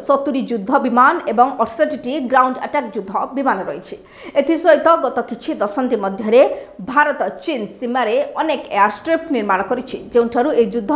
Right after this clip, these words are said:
ବିମାନଗୁଡ଼ିକ ସହଜରେ ଉଡ଼ିପାରିବ। ଏହି ସମୟରେ ଏହି ଅଧ୍ୟୟନ ଅନୁଯାୟୀ, ଚାଇନାରେ ଶହେ ସତାବନଟି ଯୁଦ୍ଧ ବିମାନ ଏବଂ ଏକ ଛୋଟ ଡ୍ରୋନ୍ ମଧ୍ୟ ରହିଛି। ଏହି ଅଧ୍ୟୟନରେ କୁହାଯାଇଛି ଯେ, ଚୀନରେ ପିପୁଲ୍ସ ଲିବରେସନ ଆର୍ମି ବାୟୁସେନା ଭାରତ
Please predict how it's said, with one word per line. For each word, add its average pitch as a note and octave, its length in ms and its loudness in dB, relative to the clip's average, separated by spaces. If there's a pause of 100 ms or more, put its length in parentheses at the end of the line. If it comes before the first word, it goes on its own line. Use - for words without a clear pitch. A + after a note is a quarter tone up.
(120)
ବିମାନଗୁଡ଼ିକ A#3 560 2 (580)
ସହଜରେ A3 480 0
ଉଡ଼ିପାରିବ। F#3 380 -10 (460)
ଏହି E4 220 -2
ସମୟରେ F#4 340 2 (120)
ଏହି C#4 100 0 (100)
ଅଧ୍ୟୟନ C4+ 300 0 (160)
ଅନୁଯାୟୀ, C4 400 2 (100)
ଚାଇନାରେ A#3+ 440 4 (200)
ଶହେ B3 180 2 (140)
ସତାବନଟି D4 600 2 (100)
ଯୁଦ୍ଧ A3+ 180 -6 (160)
ବିମାନ B3+ 260 2 (220)
ଏବଂ B3 160 2 (160)
ଏକ B3 120 -4 (200)
ଛୋଟ C#4+ 240 -2 (240)
ଡ୍ରୋନ୍ C#4+ 320 4
ମଧ୍ୟ A3+ 200 -8 (120)
ରହିଛି। E3+ 280 -8 (380)
ଏହି C#4 100 4 (100)
ଅଧ୍ୟୟନରେ F#4 400 0 (100)
କୁହାଯାଇଛି C4 540 2 (180)
ଯେ, A3+ 100 6 (220)
ଚୀନରେ E4 400 4 (240)
ପିପୁଲ୍ସ D#4+ 380 -2 (100)
ଲିବରେସନ C#4 480 0 (160)
ଆର୍ମି A#3 240 0 (120)
ବାୟୁସେନା A3 420 2 (140)
ଭାରତ G#3 240 0